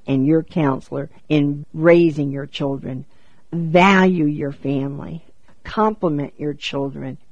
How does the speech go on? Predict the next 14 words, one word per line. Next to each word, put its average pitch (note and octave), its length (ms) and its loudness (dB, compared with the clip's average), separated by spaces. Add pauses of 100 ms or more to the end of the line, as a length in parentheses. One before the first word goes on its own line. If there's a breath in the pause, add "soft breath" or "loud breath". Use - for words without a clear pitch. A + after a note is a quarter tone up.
(120)
Help A#3+ 340 2
them C#3+ 200 -2
when D3 200 -2
they C#3 180 -2
need C#3 280 -4
help. - 380 -10 (200)
But - 240 -4
most F#3 420 2
of D3 160 -6
all, C3+ 300 -10 (240)
yield F#3 500 4
your E3 160 2
personal D#3+ 560 -6
will C#3 440 -8